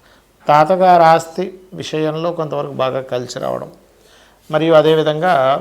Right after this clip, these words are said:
ఆ, కొన్ని గతంలో ఎప్పుడో కొన్నటువంటి షేర్స్ కొంతవరకు మీకు ఫలించడం అనేటువంటిది ఇస్తాడు. అయితే ఇక్కడ ఈ అష్టమంలో ఉండేటువంటి గురువు కాస్త నాలుగో స్థానంలో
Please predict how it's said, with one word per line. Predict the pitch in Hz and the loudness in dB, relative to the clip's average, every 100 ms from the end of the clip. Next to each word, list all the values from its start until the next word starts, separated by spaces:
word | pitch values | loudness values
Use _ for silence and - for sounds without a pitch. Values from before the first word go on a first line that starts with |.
| 190 _ _ _ _ - | -6 _ _ _ _ -10
ఆ, | 73 67 67 69 76 85 - | -8 -6 -6 -6 -8 -12 -6
కొన్ని | 175 175 151 143 135 143 | -4 -4 -4 -6 -2 -2
గతంలో | 143 160 170 160 | 0 -2 0 -2
ఎప్పుడో | 156 165 170 170 | 0 0 0 0
కొన్నటువంటి | 160 156 147 156 139 | -2 -2 -4 -8 -6
షేర్స్ | 151 160 151 156 | -4 -4 -6 -6
కొంతవరకు | 156 160 170 165 156 160 | -6 -4 -2 -2 -4 -8
మీకు | 147 - | -10 -6
ఫలించడం | 127 139 139 127 123 | -6 -6 -8 -8 -8
అనేటువంటిది | 120 131 123 123 | -10 -10 -10 -12
ఇస్తాడు. | - 135 127 - _ 147 | -12 -10 -10 -12 _ -10
అయితే | 156 185 156 | -4 -4 -4
ఇక్కడ | 165 135 123 - _ _ _ _ _ _ 165 | -4 -4 -4 -12 _ _ _ _ _ _ 0
ఈ | 151 | 2
అష్టమంలో | 139 - 190 202 202 185 | 2 -4 -4 -2 0 0
ఉండేటువంటి | 165 156 151 135 135 | 0 -2 -2 -8 -4
గురువు | 156 160 | -4 -2
కాస్త | 160 135 147 135 131 | -2 -2 -6 -6 -4
నాలుగో | 135 143 156 | -2 -2 -6
స్థానంలో | - 147 147 143 | -6 -8 -6 -8